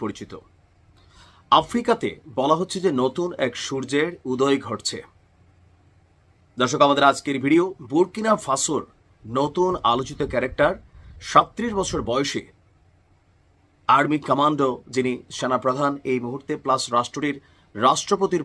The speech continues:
পদকেও তিনি সামলাচ্ছেন এবং অল্প সময়ে পশ্চিমাদের কাছে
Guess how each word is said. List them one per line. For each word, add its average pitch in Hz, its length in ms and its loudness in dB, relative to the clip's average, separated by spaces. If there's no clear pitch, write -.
পদকেও - 400 -2
তিনি 139 120 -2
সামলাচ্ছেন 123 520 2
এবং 202 120 0
অল্প 175 180 2
সময়ে 196 280 2
পশ্চিমাদের 156 600 0
কাছে 147 220 2